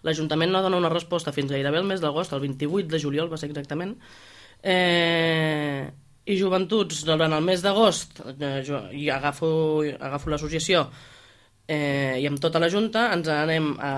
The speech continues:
la Generalitat a reactivar l'associació per poder demanar els espais, el material, l'Ajuntament per, per continuar el curs al setembre, però l'Ajuntament no ens dona resposta fins al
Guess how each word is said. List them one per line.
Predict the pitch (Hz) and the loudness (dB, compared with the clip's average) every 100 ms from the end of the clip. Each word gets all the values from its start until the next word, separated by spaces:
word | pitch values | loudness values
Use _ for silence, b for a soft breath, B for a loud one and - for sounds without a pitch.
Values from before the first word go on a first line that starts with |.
| 135 | -4
la | 135 139 143 | -4 -6 -8
Generalitat | 143 147 139 143 160 | -4 -2 0 0 -2
a | 143 | -2
reactivar | 143 139 139 143 143 | -2 -4 -4 -4 -2
l'associació | 147 165 165 160 180 160 | -4 -6 -6 -2 -2 -2
per | 139 131 | -8 -10
poder | 131 135 135 | -8 -4 -4
demanar | 131 135 135 135 135 131 127 | -4 -6 -6 -6 -8 -8 -8
els | 127 131 | -10 -10
espais, | - 143 151 151 143 | -6 -2 -2 -2 -6
el | |
material, | 143 139 143 143 139 | -6 -6 -4 -4 -4
l'Ajuntament | 139 139 143 143 135 | -6 -6 -6 -6 -8
per, | 127 - 98 101 | -12 -14 -16 -16
per | 135 113 101 101 104 | -14 -14 -14 -14 -12
continuar | 131 123 127 131 | -12 -10 -8 -8
el | |
curs | 131 143 | -8 -6
al | 143 | -6
setembre, | 156 202 208 277 B B B B | -4 -4 -6 -8 B B B B
però | 254 277 | 0 2
l'Ajuntament | 269 262 247 240 247 | 2 0 0 0 2
no | |
ens | 240 190 | 2 0
dona | 233 220 | 0 0
resposta | 208 - 214 208 214 240 B B B B B B | -2 -2 -4 -4 -6 -8 B B B B B B
fins | - 240 233 190 185 - - _ _ _ _ _ _ _ - | -4 0 2 0 -8 -12 -18 _ _ _ _ _ _ _ -8
al | 160 160 151 151 | -2 0 0 -6